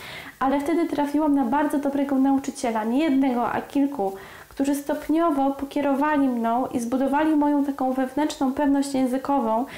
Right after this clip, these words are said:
i pewność siebie w tym, żeby powoli otwierać się do języka angielskiego. Najlepszą poradą, taką ogólną, jaką mogę Ci dać, to jest to, abyś był czy była swoim najlepszym przyjacielem.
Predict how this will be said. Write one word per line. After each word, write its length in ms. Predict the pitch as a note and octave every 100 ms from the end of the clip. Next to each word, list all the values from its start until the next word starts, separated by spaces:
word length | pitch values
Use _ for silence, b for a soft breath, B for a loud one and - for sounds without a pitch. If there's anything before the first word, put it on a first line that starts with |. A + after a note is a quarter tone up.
| B B
i 60 | -
pewność 480 | - E4 D#4+ D#4 -
siebie 520 | - C#4 A3+ A3+ D4 - B B B
w 100 | -
tym, 260 | E4 F#4 F#4+
żeby 220 | D#4 C#4
powoli 400 | C4 C4 D4+ -
otwierać 540 | C4+ - C#4+ C#4 C#4
się 60 | -
do 60 | B3+
języka 360 | A#3 A#3 - A3
angielskiego. 680 | A3 A3+ A3+ - G#3 G3 - B B B B -
Najlepszą 340 | C4 F#4+ - G4+
poradą, 440 | F#4+ F#4 D#4 A#3 A3+
taką 320 | A#3+ C4+ C4
ogólną, 460 | D4 C#4+ F4 D4+ C4+
jaką 240 | B3 B3+
mogę 280 | C4 C#4+ C#4+
Ci 140 | C#4
dać, 280 | B3 C4 C4
to 120 | -
jest 280 | C4+ - -
to, 360 | C#4 B3+ C4+ -
abyś 320 | B3 A#3 A#3+
był 220 | G3+ D4+ D#4
czy 160 | -
była 340 | A3 B3+ C4 C4
swoim 380 | - E4 E4+
najlepszym 440 | C#4+ C4+ C#4+ - C4+
przyjacielem. 680 | - B3 A3+ A3+ G#3 F#3+